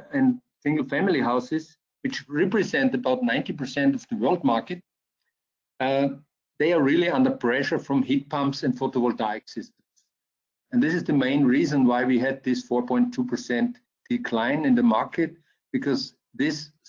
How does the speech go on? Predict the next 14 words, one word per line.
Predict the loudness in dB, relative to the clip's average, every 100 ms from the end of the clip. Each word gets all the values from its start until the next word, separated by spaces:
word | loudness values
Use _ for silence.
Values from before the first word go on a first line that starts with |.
| -18 -6
uh, | -2 -2
sector | -4 -4 -6 -2 -2 0
of | -2 -6
small | 0 2 0
scale | -2 -2 -2
systems | -2 -4 -4 -2 -2 -4 _ _ _ _ _ -10
are | -8
coming | 0 2 4 2 0 _ -4
under | 0 0
pressure | 0 0 0 -2
from | -2 2 4 2 -4 _ _ -2
the |
other | 0 0 0
renewable, | 2 4 6 4 2